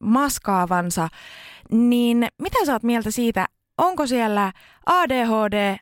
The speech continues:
autismin kirjo vai kenties molemmat, että tarviiko sitä maskaamista jotenkin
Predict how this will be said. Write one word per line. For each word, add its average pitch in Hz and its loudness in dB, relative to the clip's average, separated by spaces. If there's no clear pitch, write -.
autismin 226 -2
kirjo 180 -2
vai 196 -4
kenties 208 -2
molemmat, 214 0
että 175 -4
tarviiko 302 0
sitä 220 -4
maskaamista 180 -2
jotenkin 170 -4